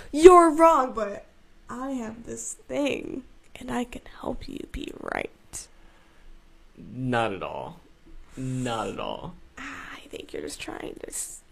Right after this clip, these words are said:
Speaker 1: s-, keep your video alive.
Speaker 2: Nope. Not even a little bit. Like, literally, if you,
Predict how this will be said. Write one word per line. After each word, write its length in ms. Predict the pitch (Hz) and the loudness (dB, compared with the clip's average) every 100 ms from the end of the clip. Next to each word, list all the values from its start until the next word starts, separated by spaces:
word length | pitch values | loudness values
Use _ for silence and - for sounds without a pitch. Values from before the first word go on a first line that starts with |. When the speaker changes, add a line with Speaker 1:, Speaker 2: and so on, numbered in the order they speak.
| - - | -20 -18
Speaker 1:
s-, 200 | - - - - - | -16 -18 -20 -20 -14
keep 200 | - - | -12 -10
your 140 | 151 | -12
video 300 | - - - - - | -10 -10 -8 -10 -10
alive. 360 | - - - - | -12 -12 -10 2
Speaker 2:
Nope. 260 | 127 131 - - - - - 131 | 6 6 4 -4 -10 -10 -6 2
Not 340 | 127 123 123 | 4 6 8
even 180 | 123 123 | 8 6
a 40 | |
little 140 | 120 117 | 6 4
bit. 260 | 113 - - 120 | 4 2 -2 2
Like, 240 | 131 127 - | 4 4 4
literally, 760 | 143 143 156 156 160 165 190 - - - - - - - | 10 12 12 12 10 6 2 -10 -20 -20 -20 -20 -4 2
if 200 | 139 139 | 2 4
you, 540 | 143 156 160 160 | 6 8 10 8